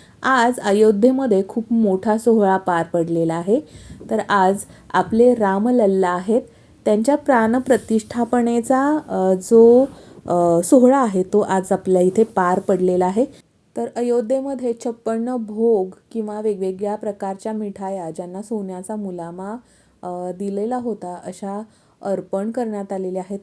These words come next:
प्रसाद म्हणून देण्यात आलेल्या आहेत. तर आज आपण असाच एक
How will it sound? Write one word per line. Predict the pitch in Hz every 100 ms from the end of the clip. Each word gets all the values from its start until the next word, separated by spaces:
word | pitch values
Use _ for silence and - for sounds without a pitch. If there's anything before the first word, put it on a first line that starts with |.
| _
प्रसाद | 190 190 185 190
म्हणून | 220 226 226 233
देण्यात | 233 208 202 208
आलेल्या | 196 190 190
आहेत. | 185 208 254 _ _
तर | 254 247
आज | 240 233 240
आपण | 254 254 - 254 254 262
असाच | 226 220 262 254
एक | 269 262